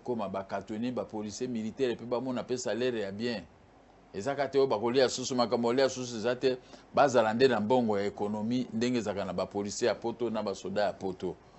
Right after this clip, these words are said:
Bango nde moto ba piller ba komisi mboko oyo. Ozo mona ndenge bazo kelanga likunya, eh? Omoni bato bakanisa eke moki azaka, ah, moki,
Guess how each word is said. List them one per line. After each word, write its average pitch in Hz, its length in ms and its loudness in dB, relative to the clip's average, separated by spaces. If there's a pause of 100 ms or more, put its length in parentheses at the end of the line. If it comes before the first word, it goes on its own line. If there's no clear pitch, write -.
(300)
Bango 156 500 12
nde 180 260 12
moto 135 520 4
ba 120 180 6
piller 127 420 0
ba 117 140 2
komisi 139 420 -2
mboko 131 440 4
oyo. 110 240 2 (540)
Ozo 247 300 12
mona 254 200 12
ndenge 226 200 12
bazo 202 280 12
kelanga 175 280 10
likunya, 156 420 6
eh? - 60 -2 (400)
Omoni 285 240 12
bato 220 220 12
bakanisa 214 380 12
eke 214 180 10
moki 190 280 10
azaka, 180 280 12
ah, 160 360 12
moki, 175 260 8